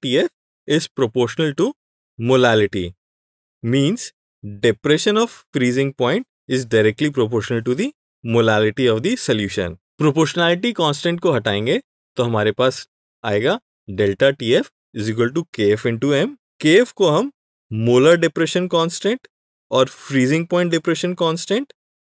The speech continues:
और क्रायोस्कोपिक कांस्टेंट भी कहते हैं। अब हम मोलालिटी का फॉर्मूला पुट करें, तो हमें डेल्टा टीएफ़ का फॉर्मूला कुछ इस प्रकार से मिलेगा। हम जानते हैं, delta T F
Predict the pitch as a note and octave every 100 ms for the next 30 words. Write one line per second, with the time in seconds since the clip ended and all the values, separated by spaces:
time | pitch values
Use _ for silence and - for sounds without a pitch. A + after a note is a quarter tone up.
0 | - C3 A#3+ - _ _ _ _ _ _
1 | F3 F3 F3+ G3 F3+ - - C#3+ - B3+
2 | _ _ _ C3+ B2 A#2 C#3 C3 F#3+ C4+
3 | _ _ _ C3 A#2+ A2 G#2+ F#2+ D#2+ _
4 | - D#3+ G3+ D3+ C4+ - _ _ - A2+
5 | B2 C3 C#3+ F#3 G3+ G#3+ G#3 D3+ C3+ C#3+
6 | D3+ - C3 - A2 A#2+ C#4 _ _ _
7 | _ - D3+ C3 B2+ B3 _ - G2+ A2+
8 | A#2 A2+ E3+ E3 B2+ A#2 C#3+ C#3 A2 G#2
9 | A#2 G#3 - _ _ E3+ - - C#3+ -
10 | B2+ G#2+ G#2+ G#2 G3+ C4+ _ _ A2 G#2+
11 | G#2 F2+ E2 - _ _ - - G#3+ A#2+
12 | B2 A#2 B2+ F#3 D#3+ G3 - _ - G2+
13 | G2 A#2 A#2+ F3+ G3 C#3 C#3